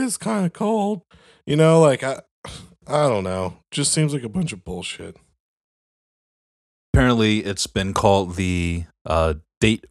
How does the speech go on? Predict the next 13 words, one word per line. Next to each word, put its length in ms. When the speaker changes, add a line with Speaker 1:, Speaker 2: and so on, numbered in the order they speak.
Speaker 2:
rape 400
song. 520
Speaker 1:
Mm-hmm. 720
Speaker 2:
Uh, 520
Speaker 1:
Do 60
you 80
have 220
Speaker 2:
and, 320
Speaker 1:
an 100
Speaker 2:
uh, 120
Speaker 1:
article 300
pulled 260
up? 280